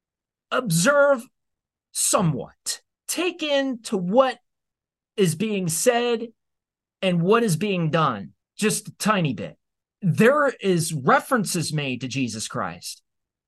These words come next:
but there is not hardly, hardly, you'd be hard pressed to find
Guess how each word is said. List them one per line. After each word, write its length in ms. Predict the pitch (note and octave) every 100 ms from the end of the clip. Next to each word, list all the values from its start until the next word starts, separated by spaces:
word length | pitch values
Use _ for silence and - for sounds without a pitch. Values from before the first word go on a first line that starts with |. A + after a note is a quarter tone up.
| _ _ _ _
but 360 | D3 G#3 G3 D#3+
there 220 | G3+ F#3+
is 280 | F#3 E3 D3
not 540 | D3+ G3 G#3 G#3 G#3+ - _ _
hardly, 640 | - B3+ G#3+ D3+ G#2 F#2 _ _ _ _ _ _ _ _
hardly, 500 | C4 C#4 C4 C4+ C4+
you'd 160 | G#3 A#3
be 140 | D#3+
hard 560 | - G#3 A3+ C#4+ A#3+ -
pressed 680 | - B3 - - - - _ _ _ _
to 140 | - E3
find 760 | - - B3 G#3 C#3 B2 B2